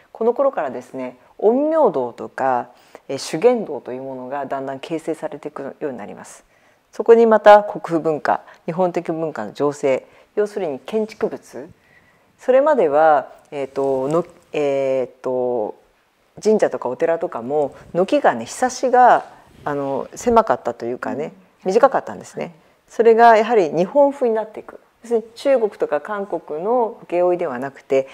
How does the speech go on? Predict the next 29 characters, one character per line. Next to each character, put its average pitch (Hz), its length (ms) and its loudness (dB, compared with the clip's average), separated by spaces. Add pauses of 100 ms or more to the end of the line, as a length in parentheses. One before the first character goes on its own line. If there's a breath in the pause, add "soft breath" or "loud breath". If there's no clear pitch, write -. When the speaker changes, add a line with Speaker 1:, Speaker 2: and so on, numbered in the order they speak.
(120 loud breath)
Speaker 1:
日 180 120 0
本 277 260 2
風 277 220 0
の 277 100 4
建 214 300 -2
物 202 180 -2
に 131 120 -6
ど 151 140 -4
ん 143 60 -6
ど 123 80 -10
ん 127 80 -10
ど 147 60 -10
ん 151 40 -12
ど 147 80 -6
ん - 20 -6
醸 123 220 -12
成 131 80 -16
さ 123 120 -20
れ 120 60 -20
て 117 100 -20
い - 20 -18
く - 60 -16
わ - 60 -14
け - 60 -20
で - 80 -20
す。 - 140 -20 (520 soft breath)
こ 269 100 0
れ 262 100 10
は、 262 260 4